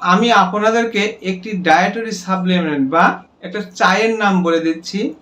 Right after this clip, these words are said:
ইজি মেগা টি। বন্ধুরা, মাত্র এক চা চামচ ইজি মেগা টি প্রতিদিন সকালে বিকালে সেবনে সামান্য কিছুদিনের মধ্যেই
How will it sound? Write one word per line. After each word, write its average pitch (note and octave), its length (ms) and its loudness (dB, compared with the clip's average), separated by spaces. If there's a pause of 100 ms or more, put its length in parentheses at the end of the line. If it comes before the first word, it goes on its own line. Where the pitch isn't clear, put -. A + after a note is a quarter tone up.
(260)
ইজি G3+ 320 0 (100)
মেগা F3+ 240 4
টি। A2+ 200 -8 (320)
বন্ধুরা, G3 460 2 (640)
মাত্র F#3+ 340 2 (420)
এক F#3 80 2 (120)
চা A#3 100 0 (100)
চামচ A#3 340 2 (260)
ইজি F#3 280 0
মেগা F#3 380 6
টি F3+ 140 -4 (600)
প্রতিদিন F#3+ 640 -6 (180)
সকালে G3 420 0
বিকালে G3 500 0
সেবনে G3+ 640 2 (760)
সামান্য A3+ 580 2 (180)
কিছুদিনের A#3 580 -2
মধ্যেই F#3 520 4